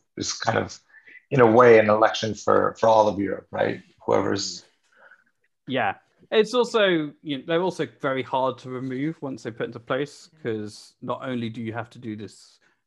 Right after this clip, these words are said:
Speaker 2: constructive vote of no confidence, which is very hard in and of itself, you then have to have another investiture vote, which requires another absolute majority.
Speaker 1: Mm.
Speaker 2: Um,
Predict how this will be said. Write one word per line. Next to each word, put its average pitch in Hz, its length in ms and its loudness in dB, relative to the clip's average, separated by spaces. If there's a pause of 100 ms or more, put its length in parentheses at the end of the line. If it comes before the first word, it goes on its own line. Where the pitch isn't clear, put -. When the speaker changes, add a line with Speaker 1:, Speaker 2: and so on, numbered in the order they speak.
(100)
Speaker 2:
constructive 117 580 -14
vote 104 200 -10
of 110 60 -16
no 101 140 -8
confidence, 156 640 -10
which 113 180 -16
is 117 80 -18
very 101 180 -6
hard 104 280 -2
in 107 60 -10
and 101 180 -12
of 98 80 -14
itself, 101 480 -8
you 98 100 -10
then 104 200 -6
have 95 220 -14
to - 80 -14
have 98 180 -6
another 98 340 -14
investiture 104 640 -14
vote, 90 400 -20 (420)
which 104 180 -12
requires 110 380 -4
another 104 400 -6
absolute 95 480 -10
majority. 90 580 -14 (680)
Speaker 1:
Mm. 123 80 -6
Speaker 2:
Um, 107 580 -2